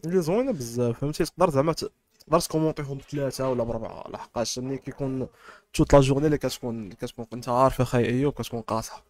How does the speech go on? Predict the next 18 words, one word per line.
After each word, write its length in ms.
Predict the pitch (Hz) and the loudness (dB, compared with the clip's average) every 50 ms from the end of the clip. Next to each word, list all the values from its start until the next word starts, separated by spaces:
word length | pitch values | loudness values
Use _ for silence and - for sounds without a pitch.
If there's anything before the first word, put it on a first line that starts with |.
| _ _ _ _ _ _ _ _ _ _ - | _ _ _ _ _ _ _ _ _ _ -6
هي 160 | 120 127 135 | -2 0 0
اه 540 | 131 127 123 120 117 113 107 104 87 64 - - - | 2 2 2 2 2 0 0 -2 -4 -6 -4 2 6
راه 260 | 156 156 139 131 131 | 6 8 8 6 2
كتاسيوريها، 840 | - - 143 - - 143 147 - - 143 139 131 131 131 135 151 160 - _ - _ _ - | 0 -2 -4 -2 -2 -2 -2 -2 -2 -2 0 0 0 0 0 -2 -4 -6 _ -20 _ _ -8
مي 120 | 143 131 | -2 2
راه 160 | 123 120 117 113 | 2 4 2 2
فريمون 400 | 120 120 127 127 127 127 131 123 | 0 -2 -4 -4 -4 -6 -8 -8
كت-، 500 | - 123 113 - - 90 80 - - - - _ _ - | -8 -10 -10 -10 -10 -10 -10 -12 -14 -16 -20 _ _ -10
كتعذب. 460 | 131 - - 117 113 113 113 - - _ _ _ _ _ _ _ - 147 _ _ | -8 -8 -8 -10 -10 -10 -12 -16 -20 _ _ _ _ _ _ _ -20 -20 _ _
<laughs> 120 | - 156 - _ - 160 - _ _ - 151 - - - - - - - - - - 165 165 160 151 143 - - | -8 -8 -8 _ -10 -10 -10 _ _ -4 -4 -4 -6 -18 -16 -14 -14 -14 -16 -16 -18 -18 -18 -20 -20 -20 -12 -4
فريمون 320 | - 139 143 151 156 151 139 | 0 2 4 6 6 6 4
كتعذب. 640 | - 151 - - 127 120 117 117 - 160 156 - - | 4 2 0 2 2 2 0 0 0 -2 0 0 0
الناس 280 | - 135 151 156 139 - | 2 4 4 4 4 4
يقدروا 240 | - 139 147 151 | 2 4 6 6
يكونوا 220 | 143 - 156 147 143 | 6 6 6 6 6
ما 60 | 139 | 6
كيشوفوش 580 | - 147 135 127 143 135 - 139 143 139 - 135 | 4 4 4 4 4 2 2 2 -2 -2 -2 -4
هادشي، 400 | 117 - - - 151 156 151 | -6 -6 -4 -4 -4 -4 -6